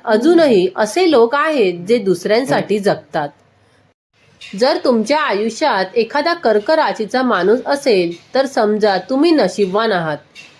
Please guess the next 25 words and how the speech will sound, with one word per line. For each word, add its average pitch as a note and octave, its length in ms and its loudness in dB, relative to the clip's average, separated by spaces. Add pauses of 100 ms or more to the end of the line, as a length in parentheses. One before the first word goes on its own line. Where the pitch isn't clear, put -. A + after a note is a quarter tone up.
(140)
कारण C#4+ 400 0 (360)
त्यांनी A#3 300 2
एकदा B3 380 2
तुमचं E4 400 2
मन A3+ 280 2
जिंकलं A3+ 600 2 (160)
की, D4+ 160 0
ते D4+ 80 0
तुम्हाला A#3 580 0
कधीच A#3+ 420 0
एकटं A#3 300 -2
पडून G#3 320 2
देणार F3 340 0
नाहीत. F3 360 -2 (680)
त्यांच्या G3 320 2
चांगल्या G3+ 420 0
सवयींनी A3 680 2 (100)
आपल्या A#3 360 -2
सगळ्यांनी B3 600 0
काही A#3+ 300 -2
ना F4+ 160 2
काही B3+ 340 2
शिकायला G3+ 580 0
हवं, D#3+ 340 -2 (240)
विशेषतः F#3 580 -2